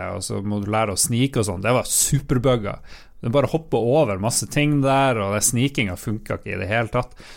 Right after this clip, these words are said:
Så jeg er ganske skeptisk til at de gir ut et spill i så elendig form,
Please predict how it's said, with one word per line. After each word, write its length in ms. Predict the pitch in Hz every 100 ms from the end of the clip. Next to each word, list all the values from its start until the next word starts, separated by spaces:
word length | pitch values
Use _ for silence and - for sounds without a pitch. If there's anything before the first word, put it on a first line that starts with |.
| -
Så 160 | - 117
jeg 600 | 120 117 117 101 92 107
er 180 | - -
ganske 320 | 135 131 175
skeptisk 600 | - 143 - 123 95 -
til 200 | 120 120 107 101 95 - - - - - - -
at 120 | -
de 120 | 113 - -
gir 400 | 131 123 131 -
ut 480 | 180 180 143 - -
et 120 | -
spill 380 | - - 143 117 -
i 80 | 110
så 340 | - 143 123 107
elendig 600 | 107 107 131 120 95 90
form, 400 | 127 127 95